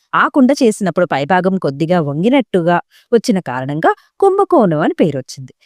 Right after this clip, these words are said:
రావణుడు సీతాపహరణం చేసిన తర్వాత శ్రీరాముడు సతీవియోగ దుఃఖంతో ఇక్కడికి వచ్చి స్వామిని ఆరాధించి వెళ్లి తన శత్రువైన రావణ సంహారాన్ని చేశాడని పురాణ సారాంశం.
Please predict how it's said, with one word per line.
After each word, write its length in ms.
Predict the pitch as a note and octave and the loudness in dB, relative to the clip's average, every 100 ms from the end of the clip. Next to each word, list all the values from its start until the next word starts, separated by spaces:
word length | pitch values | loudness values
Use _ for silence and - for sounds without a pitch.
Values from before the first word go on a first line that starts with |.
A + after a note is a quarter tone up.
| _ E3 | _ -2
రావణుడు 480 | G3 G3+ D4+ D4+ | 2 2 4 2
సీతాపహరణం 760 | C4+ G3 A#3 C#4 - B3+ C4+ B3 | 2 0 2 0 2 2 2 2
చేసిన 300 | G3+ E3+ D3+ - | 0 -4 -8 -10
తర్వాత 380 | C3 D3+ F3 F4 B3+ - - | -4 -2 0 0 -2 -6 -6
శ్రీరాముడు 500 | - C4 E4 G4 F#4+ | 2 4 4 2 2
సతీవియోగ 640 | C#4+ G3+ D4 D#4+ D#4 D#4+ | 0 0 2 2 4 2
దుఃఖంతో 420 | A3+ F#3 G3+ G3 G#3 | 0 0 -2 0 -2
ఇక్కడికి 300 | F#3+ E3+ F3 | -2 -6 -6
వచ్చి 240 | - D#4+ | -4 -4
స్వామిని 500 | - F#3+ E3+ B3+ D#4+ - C3 | -2 -2 0 0 -2 -6 -6
ఆరాధించి 500 | D3 F#3 F3+ F3+ D#3+ | 0 0 0 -4 -4
వెళ్లి 260 | D3 G#3 G4+ - - | -2 0 -2 -4 -8
తన 140 | - D4 | -2 0
శత్రువైన 580 | C#4 G#3+ E4 F#4+ F#4 C#4+ | 0 0 2 2 4 4
రావణ 340 | F#3 F3 D4 | 4 4 2
సంహారాన్ని 640 | G4+ D#4 C4 D4 C#4 B3+ G#3 | 2 2 2 2 2 2 0
చేశాడని 580 | C#3+ C3+ F#3+ F3+ D3 C3+ | -4 -2 -2 0 -4 -6
పురాణ 300 | E3+ E3+ D#3 F#3+ | -4 -4 -4 -6
సారాంశం. 580 | C3+ C3 C3 C3 B2 | -8 -12 -12 -14 -18